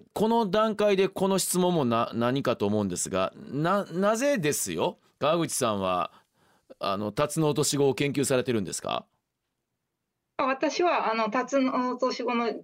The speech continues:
Speaker 2: 研究の理由は、育児脳っていう
Speaker 1: うん。
Speaker 2: 特別な器官を持っていることにた-、
Speaker 1: あ。
Speaker 2: 純粋に興味持った
Speaker 1: あ。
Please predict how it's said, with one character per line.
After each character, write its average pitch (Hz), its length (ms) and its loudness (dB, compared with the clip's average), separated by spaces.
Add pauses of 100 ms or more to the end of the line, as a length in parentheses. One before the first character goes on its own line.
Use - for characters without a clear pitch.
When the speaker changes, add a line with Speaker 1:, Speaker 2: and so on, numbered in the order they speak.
(100)
Speaker 2:
研 233 200 -2
究 233 180 0
の 226 120 0
理 226 120 2
由 226 120 2
は、 220 160 2
育 202 320 0
児 233 180 -2
脳 208 160 0
っ - 80 -14
て - 120 -2
い 165 260 0
う - 160 -14
Speaker 1:
う 104 60 -2
ん。 - 160 -4
Speaker 2:
特 269 240 0
別 269 260 0
な 262 160 2
器 254 140 -8
官 247 160 0
を 214 40 0
持 220 120 -2
っ 214 60 -8
て 226 100 0
い 214 40 2
る 208 100 2
こ 208 100 0
と 214 100 -2
に 185 140 -4
た-、 226 220 -6
Speaker 1:
あ。 - 40 -8
Speaker 2:
純 233 240 0
粋 226 160 0
に 214 140 -2
興 214 180 2
味 156 120 -4
持 143 140 -4
っ - 40 -20
た - 380 -6
Speaker 1:
あ。 - 160 -8